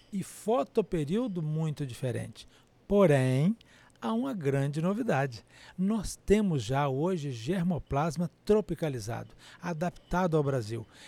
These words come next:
Então, o banco de germoplasma, qual é o interesse nosso? Coletar esse material que já está sendo cultivado,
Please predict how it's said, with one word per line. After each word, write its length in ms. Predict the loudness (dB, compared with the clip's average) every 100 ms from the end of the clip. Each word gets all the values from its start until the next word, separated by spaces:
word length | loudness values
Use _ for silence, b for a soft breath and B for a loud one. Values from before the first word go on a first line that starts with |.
| -6
Então, 260 | 0 2
o 40 | 2
banco 380 | 2 2 2
de 100 | 0
germoplasma, 640 | 0 0 0 0 0 0 0
qual 180 | 2
é 40 | 0
o 20 |
interesse 500 | 2 2 2 2 0
nosso? 360 | -2 -2 -6 B B B B -4
Coletar 760 | 2 4 2 0 0 2 2
esse 200 | 0 0
material 460 | -2 0 2 2 0
que 160 | -2
já 220 | -2 0 -2
está 260 | -2 -4
sendo 340 | -2 -2 -2 -2
cultivado, 680 | -2 -2 -2 -2 -2 -4